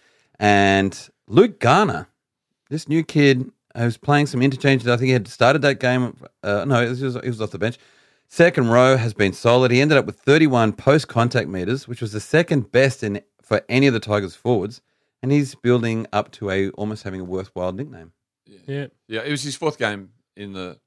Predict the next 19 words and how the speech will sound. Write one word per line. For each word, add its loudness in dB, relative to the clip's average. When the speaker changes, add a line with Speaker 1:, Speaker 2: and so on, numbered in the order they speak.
Speaker 2:
top -2
league. -2
Speaker 1:
Yeah. -6
Speaker 2:
And, -2
uh, 2
I 2
think -8
he -10
came -4
from -16
Manly, -8
I -12
think. -20
Speaker 1:
Oh, 2
Speaker 2:
Uh, 2
Speaker 1:
really? -6
Speaker 2:
yeah, -2
and -4
I 0